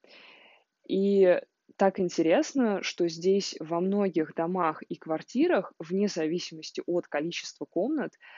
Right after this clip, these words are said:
почему-то, что очень классно, и мне это очень нравится,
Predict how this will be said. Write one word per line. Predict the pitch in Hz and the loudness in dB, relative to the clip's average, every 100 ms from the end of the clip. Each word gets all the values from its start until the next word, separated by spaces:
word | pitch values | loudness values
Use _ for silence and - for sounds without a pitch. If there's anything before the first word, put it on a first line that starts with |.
| - - - _ - | -20 -20 -20 _ -2
почему-то, | 180 - 156 156 277 214 175 - | 0 0 -2 -2 0 2 0 -2
что | - - 165 | -6 0 2
очень | 175 156 156 | 2 0 -2
классно, | 151 160 156 - | -4 -2 -2 -4
и | 151 | -8
мне | 156 156 | -6 -6
это | 156 160 | -4 -2
очень | 156 - | -4 -4
нравится, | 151 196 277 - 165 | -4 -2 -2 -2 -6